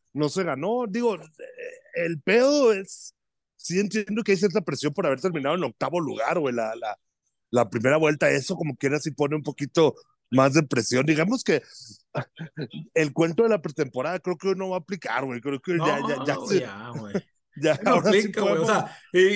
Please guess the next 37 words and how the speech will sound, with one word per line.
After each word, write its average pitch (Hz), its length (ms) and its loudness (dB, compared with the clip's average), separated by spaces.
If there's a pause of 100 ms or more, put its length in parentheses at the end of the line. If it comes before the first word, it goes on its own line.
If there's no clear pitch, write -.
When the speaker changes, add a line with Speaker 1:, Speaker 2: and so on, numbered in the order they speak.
(100)
Speaker 2:
y 190 60 4
olvídense 233 560 2
de 202 80 -2
los 160 220 -6
turnos 240 280 -6
de 185 140 -4
Chapis 208 580 -6
y 226 80 -4
de 196 120 -4
la 185 120 -4
chingada, 175 540 -2
güey, 170 220 -4
¿no? 208 140 -2
Porque 185 220 -4
ahorita 185 280 -4
ya 220 100 -4
necesitamos 240 380 -6
Speaker 1:
Ujú. - 100 -4
Speaker 2:
ganar, 147 460 -6
güey. 147 180 -4
Ahorita, 254 260 -6 (680)
no 196 100 -4
mames, 220 320 0
güey. 165 240 -8 (600)
Te 202 100 -2
digo, 302 200 0
sí - 220 -4
empecé 285 320 0
bien 285 140 0
ilusionado, 208 600 0
güey. 135 280 -8 (440)
Sí - 200 -2
empecé 226 280 2
bien 247 140 2
ilusionado, 220 560 0
pero 190 220 0
también 180 480 -6